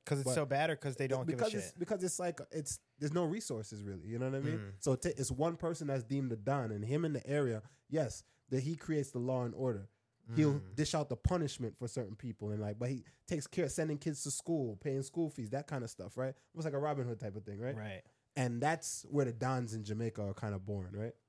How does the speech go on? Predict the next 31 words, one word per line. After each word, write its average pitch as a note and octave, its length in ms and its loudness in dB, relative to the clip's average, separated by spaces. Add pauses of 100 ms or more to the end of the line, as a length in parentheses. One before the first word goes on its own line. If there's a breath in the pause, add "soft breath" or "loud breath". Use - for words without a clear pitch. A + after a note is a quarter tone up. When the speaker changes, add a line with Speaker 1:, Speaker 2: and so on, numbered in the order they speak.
Speaker 2:
That's A#2 200 -4
how A#2 140 -2
Speaker 1:
Okay. G#2+ 140 -2
Speaker 2:
that, - 140 -12
that's G#2+ 280 -8
how A#2+ 120 0
the G#2 100 -2
stru-, G#2+ 260 -4
that's G#2+ 200 -4
structured. - 440 -8 (260 soft breath)
So D3 120 0
now F3+ 180 2
when D#3 100 2
a C3+ 40 -4
Don E3 240 0
comes D3+ 260 0
overseas, B2 640 -2 (520)
right? B2 240 2 (500)
Not D3 200 -2
saying D3 220 2
they're, B2+ 180 4 (120)
they're B2 160 4
amazing A#2+ 440 2
people, A#2+ 240 -2
they're A2 140 -2
upstanding A#2 360 -2
citizens, C3+ 380 -6
for D3+ 100 -8
sure. D3 240 -2
Shit C#3+ 200 -4
hap-, C3+ 240 -4